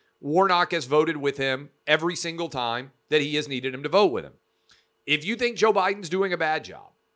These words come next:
and you want to give a check to Joe Biden's power, then the best thing you could do is go vote for Herschel Walker. Right now,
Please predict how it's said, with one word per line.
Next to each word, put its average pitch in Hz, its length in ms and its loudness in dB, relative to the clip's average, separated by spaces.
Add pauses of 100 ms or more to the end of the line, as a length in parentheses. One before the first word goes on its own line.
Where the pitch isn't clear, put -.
(160)
and 147 200 -2
you 180 160 -8
want 196 300 -2
to 180 140 -8
give 160 320 -4
a 147 140 -4
check - 560 -4
to 147 140 -6
Joe 143 260 0
Biden's 147 460 -2
power, 123 540 -2 (480)
then 151 120 -2
the 156 60 -6
best 160 240 0
thing 170 160 -2
you 156 120 -6
could 143 140 -8
do 127 220 -2
is 127 80 -6
go 131 140 2
vote 117 260 -2
for 123 100 0
Herschel 120 300 -2
Walker. 151 420 -2 (140)
Right 165 320 0
now, 165 340 0